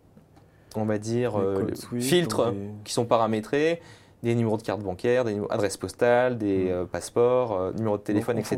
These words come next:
Speaker 1: et cetera.
Speaker 2: de notre pays et de notre, euh, cadre de conformité, on peut retrouver les informations, euh.
Speaker 1: Exactement. Et puis je vais, et je vais pouvoir choisir aussi d'autres, euh, données.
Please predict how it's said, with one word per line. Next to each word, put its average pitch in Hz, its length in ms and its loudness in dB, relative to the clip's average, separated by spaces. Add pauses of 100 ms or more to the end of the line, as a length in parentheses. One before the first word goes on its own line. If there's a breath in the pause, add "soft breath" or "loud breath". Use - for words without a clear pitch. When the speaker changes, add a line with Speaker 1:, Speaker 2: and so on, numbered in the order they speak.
(140)
Speaker 1:
et - 20 2
cetera. 127 160 2
Speaker 2:
de 143 60 0
notre 123 120 -4
pays 139 440 0
et 120 40 -2
de 120 140 -4
notre, 117 420 -4
euh, 107 400 -4
cadre 123 280 -2
de 113 80 -2
conformité, 135 840 -4
on 113 140 -6
peut 120 160 -6
retrouver 117 420 -6
les 120 120 -4
informations, 107 360 -6
euh. 117 40 2
Speaker 1:
Exactement. 113 680 0
Et - 80 -8
puis 110 140 -8
je 110 80 2
vais, 113 260 2
et 127 100 2
je 117 100 -2
vais 117 40 -4
pouvoir 131 220 0
choisir 131 340 2
aussi 127 460 0
d'autres, 117 480 0
euh, 98 340 2
données. 110 500 0